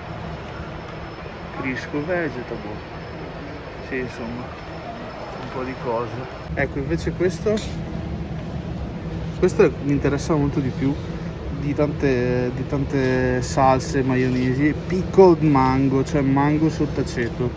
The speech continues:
Eh no, beh, ragazzi, cioè, questo me lo sparo. Cioè, voi dovete capire che, insomma, il mango per me, cioè, è uno stile di vita. Qua il mango è uno stile di vita. Ecco, ti è.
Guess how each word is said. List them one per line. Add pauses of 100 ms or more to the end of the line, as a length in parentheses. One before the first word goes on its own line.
(420)
Eh
no,
beh,
ragazzi, (380)
cioè,
questo
me
lo
sparo. (600)
Cioè, (160)
voi
dovete
capire
che,
insomma,
il
mango
per
me, (440)
cioè,
è
uno
stile
di
vita. (600)
Qua
il
mango
è
uno
stile
di (120)
vita. (640)
Ecco,
ti
è.